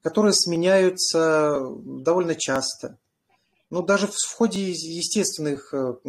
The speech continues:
каких-то вещей природных. Вот умер епископ, на его место ставят другого епископа. Вот, э, в, по, по решению синода или по решению патриарха. Вот его поставили.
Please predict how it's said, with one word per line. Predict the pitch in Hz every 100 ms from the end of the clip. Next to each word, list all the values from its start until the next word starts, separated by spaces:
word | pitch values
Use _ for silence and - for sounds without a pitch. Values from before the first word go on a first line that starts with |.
| 127
каких-то | 147 143 135 -
вещей | 143 147 - 147 127
природных. | - 143 143 135 113 110
Вот | 117 -
умер | 190 220 175
епископ, | 156 156 127 - 127 - _ _ _ _ _ _ _
на | 143
его | 151 190
место | 190 202 175
ставят | - 175 175
другого | 143 151 131 139 123 113 110 _
епископа. | 131 131 117 - 113 120 110 _ _ -
Вот, | 151 151 -
э, |
в, | 135 127 113 113 117 113
по, | - 113 131
по | 135
решению | 139 135 170 165 127
синода | - 117 123 113 113 _ _ _ _ _ -
или | 135
по | 135
решению | 135 131 165 143
патриарха. | 135 127 120 113 110 113
Вот | 160
его | 170 170
поставили. | 170 - - 120 113 113